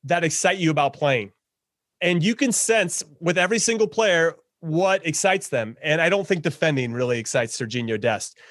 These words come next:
I think he likes to get the ball. I think he likes to go forward with it. And I think he likes to break down teams, uh, creating numerical advantages and, and one-twos and all the other special things that he's very, very good at.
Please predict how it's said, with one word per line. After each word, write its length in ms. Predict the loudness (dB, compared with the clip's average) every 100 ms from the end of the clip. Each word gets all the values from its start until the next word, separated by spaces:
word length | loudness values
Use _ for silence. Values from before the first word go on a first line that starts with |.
| -20 _ _ -2
I 100 | 0
think 160 | 0
he 120 | 0 0
likes 220 | 0 -2
to 40 |
get 160 | -4 -2
the 80 | 0
ball. 240 | 0 0
I 80 | 0
think 160 | -2 0
he 60 |
likes 180 | 0 0
to 80 | -4
go 120 | -4
forward 420 | 0 0 2 0
with 160 | -2 -2
it. 140 | -2
And 40 | -4
I 60 |
think 180 | -4 -4
he 60 | 0
likes 220 | 0 0
to 60 | 0
break 220 | 0 2
down 220 | 0 0
teams, 480 | -2 -4 -4 -6 -10 -14 -20 _
uh, 420 | -4 0 2 0 -2 _
creating 380 | -8 -2 0 0
numerical 420 | 2 0 0 -2
advantages 540 | 0 0 -2 -4 -8 -8
and, 120 | -8
and 240 | -8 -8
one-twos 560 | -2 0 0 0 0 -2
and 100 | 0
all 140 | 2
the 80 | 4
other 160 | 4 2
special 320 | -2 -4 -4
things 200 | -6 -4
that 100 | -4
he's 120 | 0
very, 200 | 0 0
very 160 | 0 0
good 160 | 0
at. 160 | -2